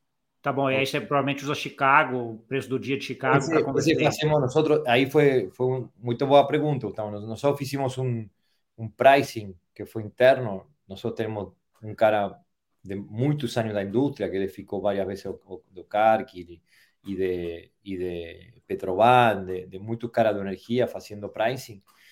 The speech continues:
Speaker 2: y desa-, nós desarrollamos un, un algoritmo para precio, porque você, un token tem que tener token veinti, eh, o precio veinticuatro siete.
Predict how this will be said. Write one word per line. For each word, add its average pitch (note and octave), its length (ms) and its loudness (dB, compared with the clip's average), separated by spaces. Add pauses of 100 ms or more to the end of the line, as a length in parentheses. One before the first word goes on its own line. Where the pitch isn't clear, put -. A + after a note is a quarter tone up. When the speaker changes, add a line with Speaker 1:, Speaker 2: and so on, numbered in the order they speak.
(300)
Speaker 2:
y G#2 220 -4
desa-, G2 320 -6
nós B2+ 200 0
desarrollamos A2+ 680 2
un, B2 280 -4
un A#2+ 100 -4
algoritmo B2 480 2
para B2+ 220 -4
precio, G2+ 340 -8 (120)
porque - 180 -14
você, B2 420 2 (340)
un A2 160 -6
token C3+ 440 2
tem A2+ 140 2
que B2+ 100 0
tener A#2+ 260 -2
token B2 360 0
veinti, A#2+ 380 -4
eh, G2+ 180 -4
o F#2+ 160 -6
precio A#2 280 0
veinticuatro B2 500 0
siete. - 380 -2